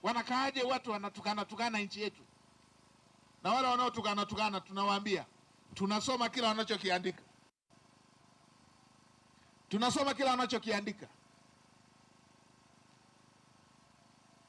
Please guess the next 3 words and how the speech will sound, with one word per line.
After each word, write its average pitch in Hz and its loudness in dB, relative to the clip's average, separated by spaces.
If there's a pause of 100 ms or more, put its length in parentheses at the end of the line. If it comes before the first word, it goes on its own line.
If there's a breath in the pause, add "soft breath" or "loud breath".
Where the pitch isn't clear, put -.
(1080)
Tunawaambia 226 4
wale 254 6
wanaowatuma 254 4